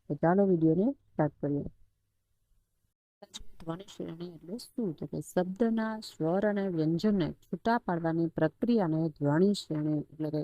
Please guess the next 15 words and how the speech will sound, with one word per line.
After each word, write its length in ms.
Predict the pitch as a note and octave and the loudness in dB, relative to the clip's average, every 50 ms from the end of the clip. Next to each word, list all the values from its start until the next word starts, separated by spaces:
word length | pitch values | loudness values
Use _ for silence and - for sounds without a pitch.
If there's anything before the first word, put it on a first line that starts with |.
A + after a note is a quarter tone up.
| - _ _ _ _ _ _ - | -6 _ _ _ _ _ _ 0
ક્રમ 220 | D3 D3+ D3+ D#3+ F3 | 2 2 2 2 0
કહેવાય 440 | E3 - C#3 C#3+ D3 C#3+ D3 E3+ F#3+ | -2 -2 -2 -2 0 0 0 0 -2
છે. 100 | - - _ _ _ _ _ _ _ _ _ - | -4 -8 _ _ _ _ _ _ _ _ _ 2
જે 60 | E3+ D#3+ - - | 2 2 0 -4
વ્યંજન 540 | _ D3 D3 D3+ D#3+ F3 F3 E3 G#3 G#3+ G#3 | _ -2 0 2 2 2 2 2 0 0 0
અને 160 | G3+ G3+ G3 | 0 -2 -4
સ્વર 140 | G3 - - _ _ _ _ - - - | -4 -8 -12 _ _ _ _ -20 -20 -20
છે 140 | - - F#3 | -12 -10 -10
એના 260 | E3+ D#3+ - - F3 | -10 -10 -12 -20 -20
આપણે 260 | F3+ F#3 - F#3 - - | -20 -20 -18 -18 -18 -18
જે 100 | F#3 F3+ | -18 -8
શબ્દને 480 | - - D3+ D3+ D3+ D#3 F#3 F#3+ G3 F#3 - | -4 -2 -2 -2 -2 -2 -4 -4 -6 -10 -6
છૂટા 360 | - - C#3+ - - F#3 G3+ | -4 -4 -2 0 0 0 0
પાડીએ 360 | - - G#3 G3 F3+ F#3 F3 D#3+ | 0 0 -2 0 0 0 0 -2
છીએ, 240 | - _ - C#3+ | -2 _ -6 -6